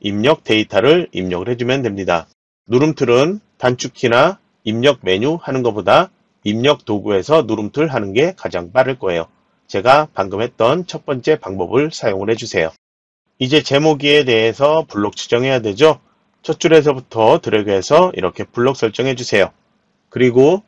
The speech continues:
지시사항을 보면은 여백만 지정이 되어 있죠. 여백은 위에 서식에서 지정할 수 없습니다. 그래서 마우스 오른쪽 버튼 그리고 문단 모양 들어가세요.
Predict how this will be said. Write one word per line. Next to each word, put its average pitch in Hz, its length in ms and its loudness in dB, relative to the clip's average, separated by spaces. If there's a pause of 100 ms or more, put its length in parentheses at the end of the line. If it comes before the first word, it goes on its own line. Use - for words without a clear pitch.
(200)
지시사항을 131 640 0
보면은 123 520 0 (100)
여백만 123 580 2
지정이 113 340 -4
되어 110 160 0
있죠. 156 360 0 (180)
여백은 120 580 2
위에 104 200 0
서식에서 147 680 0
지정할 98 360 -6
수 - 140 -2
없습니다. 95 600 0 (420)
그래서 104 340 -2
마우스 123 420 2
오른쪽 123 560 -2
버튼 170 600 -2
그리고 123 580 0 (100)
문단 101 420 -2
모양 131 280 -2
들어가세요. 101 580 -2